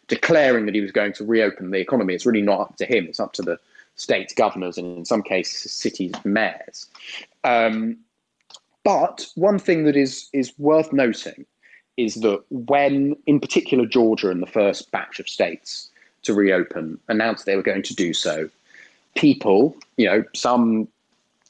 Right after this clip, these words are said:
of them renowned ep-, epidemiologists, but many of them just political opponents, said, "There is going to be a huge spike in these places which are reopening too soon." And it's, it's not clear there has been.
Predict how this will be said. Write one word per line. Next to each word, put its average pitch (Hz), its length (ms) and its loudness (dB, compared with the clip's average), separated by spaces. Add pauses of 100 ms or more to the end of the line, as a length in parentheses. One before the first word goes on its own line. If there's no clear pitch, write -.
(160)
of - 180 0
them 92 500 0
renowned 98 320 2
ep-, - 360 -4
epidemiologists, 95 840 0
but - 140 -2
many 110 180 2
of 107 140 -4
them 95 120 -4
just - 340 -8
political 95 340 0
opponents, - 640 -6 (480)
said, 98 520 -2 (1000)
"There 147 380 4
is 139 100 6
going 131 280 4
to 113 80 0
be 120 100 6
a 110 80 4
huge 156 540 4
spike - 520 -4 (280)
in 107 200 2
these 107 200 4
places 101 420 -2
which 98 180 -4
are 95 80 -2
reopening 98 540 0
too 87 180 -2
soon." - 340 -2 (680)
And 131 520 0 (800)
it's, - 420 0
it's 175 200 -4
not 214 340 0
clear 143 220 2
there 123 200 2
has 185 240 -4
been. 87 300 -10